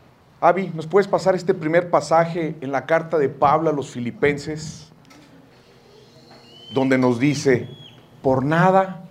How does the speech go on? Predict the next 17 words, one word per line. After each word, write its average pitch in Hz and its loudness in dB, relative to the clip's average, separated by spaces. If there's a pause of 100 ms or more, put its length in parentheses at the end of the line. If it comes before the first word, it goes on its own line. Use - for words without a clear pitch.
(840)
estéis 151 0
afanosos". 117 -2 (280)
O 113 -6
sea, 131 2 (680)
preocupados, 143 0 (500)
sino 180 2
que 185 4
sean 233 4
conocidas 214 4 (380)
vuestras 214 6
peticiones 156 4
delante 196 2
de 170 2
Dios - 2 (1400)
en 120 -2
toda 180 8
oración 170 4